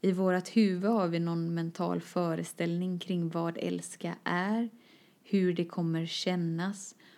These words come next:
och vi upplever att vi inte känner det precis just nu. Men om du bara är villig att vara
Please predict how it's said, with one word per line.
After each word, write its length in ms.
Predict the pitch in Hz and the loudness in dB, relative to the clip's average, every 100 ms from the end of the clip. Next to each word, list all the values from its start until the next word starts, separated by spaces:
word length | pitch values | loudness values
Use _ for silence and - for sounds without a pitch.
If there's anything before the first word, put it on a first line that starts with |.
| - _ | -20 _
och 200 | 180 175 | -2 2
vi 120 | 185 | 2
upplever 420 | 170 - 170 165 | 2 0 0 0
att 160 | 170 165 | -2 -2
vi 60 | 165 | 0
inte 320 | 165 165 170 | 0 -2 -4
känner 340 | 165 165 170 | -2 0 0
det 80 | 165 | -2
precis 480 | - 175 175 165 - | -8 -8 -6 -4 -6
just 260 | 165 - | -8 2
nu. 380 | 202 233 - - - _ _ _ _ _ _ _ _ _ _ _ _ _ _ _ _ | 6 6 4 -4 -10 _ _ _ _ _ _ _ _ _ _ _ _ _ _ _ _
Men 200 | 175 175 | 0 2
om 160 | 175 175 | 4 4
du 160 | 202 | 4
bara 260 | 208 202 180 | 4 4 4
är 80 | 175 | 2
villig 340 | 180 175 170 | 2 2 0
att 160 | 170 170 | -2 -4
vara 340 | 170 165 170 | -4 -4 -6